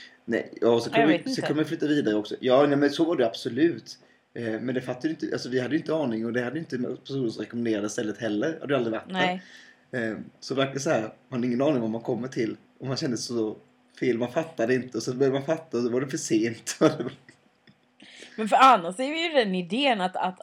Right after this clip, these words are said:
Speaker 2: att man beställer in det och som att alla äter av olika, alltså samma saker och sånt där. Med o-, det tycker jag är en bra idé.
Speaker 1: Jättebra idé, och jag skulle verkligen kunna upp det. Men då skulle man vara fler än två personer, kan jag känna.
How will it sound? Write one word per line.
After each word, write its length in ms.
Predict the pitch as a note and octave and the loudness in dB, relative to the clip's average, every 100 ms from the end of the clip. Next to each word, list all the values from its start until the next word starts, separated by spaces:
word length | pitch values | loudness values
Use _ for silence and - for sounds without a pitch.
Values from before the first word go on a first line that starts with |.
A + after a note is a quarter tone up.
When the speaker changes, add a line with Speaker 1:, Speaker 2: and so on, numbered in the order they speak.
| _ | _
Speaker 2:
att 300 | - F#3 G3 | -4 -4 -4
man 180 | F#3 | -8
beställer 420 | F#3 F#3 F#3+ E3+ F3 | -8 -8 -8 -8 -10
in 240 | D#3+ D#3+ | -10 -10
det 80 | D#3+ | -10
och 180 | E3 - | -12 -14
som 120 | D#3+ | -12
att 100 | D#3+ | -4
alla 280 | D#3+ D#3 D3+ | -2 0 -2
äter 280 | C#3+ D3 | -4 -10
av 100 | D3 | -12
olika, 180 | D#3 C#3+ C#3+ - | -12 -12 -14 -12
alltså 240 | - E3+ - | -10 -10 -8
samma 220 | E3 D#3 | -8 -8
saker 340 | C3+ D3+ - G#3+ | -6 -6 -6 -14
och 60 | |
sånt 120 | - | -8
där. 180 | A3 C#3 - - _ | -4 -4 -6 -20 _
Med 240 | F#3+ F#3+ - | -4 -4 -2
o-, 180 | G3 F#3 | -6 -6
det 360 | E3+ G#3+ F4+ | 0 2 2
tycker 180 | G4 - | 0 0
jag 20 | |
är 40 | F#3+ | 0
en 60 | |
bra 220 | D3+ F3+ A#3+ | 2 2 2
idé. 220 | D3+ F2+ - | -2 -12 -14
Speaker 1:
Jättebra 560 | - C3+ F3 - A#2+ E3+ | 4 4 4 2 4 6
idé, 180 | D#3 A2 | 6 6
och 40 | A#2+ | 4
jag 60 | |
skulle 180 | A#2 C#3+ | 2 0
verkligen 240 | E3+ E3 | 0 -2
kunna 120 | A2+ C3+ | -6 -6
upp 100 | C3+ | -4
det. 120 | E2+ | -4
Men 160 | A#2+ | 0
då 60 | C3 | -2
skulle 160 | C3 E3 | -2 -4
man 40 | D#3 | -2
vara 120 | B2 | -2
fler 520 | - C3 G#2 G2 F2+ - | -4 -2 -2 -2 -4 -4
än 260 | G2+ G2 | -4 -4
två 120 | - | -10
personer, 360 | A2+ - A2+ A2+ | -12 -6 -4 -4
kan 100 | C#3+ | -4
jag 80 | A#2+ | -6
känna. 220 | A#2+ G#2 | -6 -8